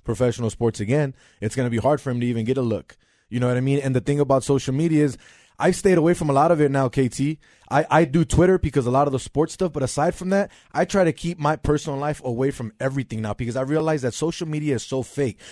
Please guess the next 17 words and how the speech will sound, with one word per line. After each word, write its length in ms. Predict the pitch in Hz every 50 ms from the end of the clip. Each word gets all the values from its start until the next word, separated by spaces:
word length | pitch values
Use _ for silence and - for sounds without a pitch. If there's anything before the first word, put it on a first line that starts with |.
| - - -
You 180 | 139 208 226
and 120 | 214 190 196
I 100 | 208 214
could 180 | 214 190 165
post 240 | - 175 170 - -
a 60 | 143
picture 380 | - - 165 156 - - 143 147
out 180 | 151 143 - - - - -
saying 300 | - - - 175 175 170
that 140 | 160 147 143
we're 80 | 151
having 200 | 160 165 143 147
a 60 | 127 117
great 340 | 107 - 143 185 202 214
time 200 | - 170 180 180
having 260 | 165 175 180 160 160 143
dinner, 320 | 190 214 190 170 160